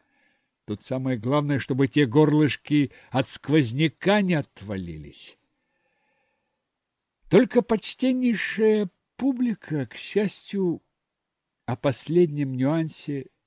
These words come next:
не догадывалась. И всё.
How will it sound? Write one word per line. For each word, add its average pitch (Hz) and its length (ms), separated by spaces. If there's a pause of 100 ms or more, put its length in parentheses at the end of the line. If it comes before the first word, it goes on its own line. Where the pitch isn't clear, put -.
(120)
не 131 200
догадывалась. 110 1300 (1800)
И 226 60
всё. 214 380